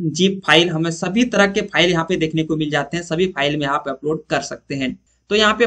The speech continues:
पहला जो document आप upload करेंगे, आधार कार्ड upload करेंगे, आप ये select, इसे click करके आप आधार कार्ड को upload कर देंगे। और इसके बाद उसी तरह से एड्रेस proof में आप राशन कार्ड यहाँ पे upload कर लेंगे। और इसके बाद नीचे में देख सकते हैं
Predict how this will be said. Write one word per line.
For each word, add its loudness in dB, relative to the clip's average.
पहला 4
जो 4
document 4
आप 2
upload 0
करेंगे, 2
आधार 4
कार्ड 2
upload 0
करेंगे, -2
आप -2
ये 0
select, -2
इसे -6
click -2
करके -2
आप 0
आधार 2
कार्ड 2
को -2
upload 0
कर 0
देंगे। -2
और 2
इसके 0
बाद 6
उसी 4
तरह 4
से 2
एड्रेस 4
proof 0
में 2
आप 6
राशन 0
कार्ड 2
यहाँ 0
पे -2
upload -2
कर -4
लेंगे। -2
और 0
इसके 0
बाद 6
नीचे 4
में 2
देख 2
सकते -2
हैं 4